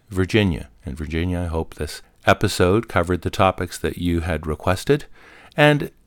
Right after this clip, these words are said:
again, it reinforces that if you'd like to get a topic on the list and get it dealt with more quickly, the best way to do that is to send me an email. In certain cases,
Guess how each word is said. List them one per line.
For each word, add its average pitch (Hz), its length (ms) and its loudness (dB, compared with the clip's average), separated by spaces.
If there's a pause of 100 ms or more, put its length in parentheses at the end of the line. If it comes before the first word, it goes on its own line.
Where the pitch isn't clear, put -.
(340)
again, 123 580 6
it 117 180 4
reinforces 104 1000 2
that 82 120 0
if - 220 -4
you'd 90 240 2 (260)
like 101 420 4
to 120 500 0
get 113 240 2
a 110 40 2
topic 107 480 -2
on 104 280 4
the 117 80 0
list 117 360 0
and 95 160 0
get 101 140 0
it - 100 -4
dealt 107 280 2
with 101 260 0 (400)
more 85 360 2 (340)
quickly, 117 480 4 (400)
the 73 100 -8
best 92 240 -2
way 92 100 2
to 87 120 0
do 87 160 0
that 69 340 -2
is 73 220 -6
to 73 320 -4
send 82 320 -2
me 73 340 -6
an 90 140 -2
email. 104 380 2 (100)
In 101 120 0
certain 120 380 0
cases, 110 680 2